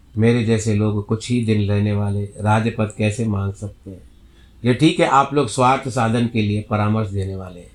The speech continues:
किंतु परमार्थ क्या है और कैसा है, इस विषय में आपको इस बात का ज्ञान ही नहीं है।" यह कहकर राजा खांडिक्य ने केशीध्वज के पास आए, कहा, "क्या तुम मुझे गुरु दक्षिणा दोगे?"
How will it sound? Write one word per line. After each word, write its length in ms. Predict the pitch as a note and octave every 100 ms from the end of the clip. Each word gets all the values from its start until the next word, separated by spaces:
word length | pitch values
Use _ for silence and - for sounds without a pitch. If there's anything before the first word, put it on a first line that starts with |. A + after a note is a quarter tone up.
| - - - _ -
किंतु 200 | G#2 G#2+
परमार्थ 580 | G#2 G#2+ G#2 B2 B2 -
क्या 160 | A#2
है 260 | A2+ A#2 A#2 -
और 160 | G#2 G2
कैसा 320 | A2 G#2+ A#2
है, 260 | G#2 G2+ G2+ - - - -
इस 200 | C3 -
विषय 300 | A2 - A2
में 200 | G#2+ G#2
आपको 440 | G2 G2 - G2+ G2 - - -
इस 240 | G#2 G2+ -
बात 200 | G#2 G2+
का 80 | G#2
ज्ञान 380 | F2 F#2+ F#2+ G2
ही 120 | G#2
नहीं 220 | F#2+ E2
है।" 120 | E2 - - - - - - - - - - - - -
यह 120 | G#2+ G#2+
कहकर 320 | A2+ G#2+ G#2+
राजा 280 | G2 G2 G#2
खांडिक्य 500 | G#2 G2+ G#2 G#2 G#2
ने 140 | G2+
केशीध्वज 600 | - G2+ G#2 G2 G#2 -
के 120 | -
पास 300 | G2 G2+ F#2+
आए, 260 | G2+ G2+ G#2
कहा, 260 | G#2 G2+
"क्या 260 | G2 - A2
तुम 200 | G#2+ G2+
मुझे 240 | G2+ G2+
गुरु 240 | F#2+ G2+ G#2+
दक्षिणा 360 | G#2+ - A2+
दोगे?" 360 | A2+ A#2+ B2+ G2+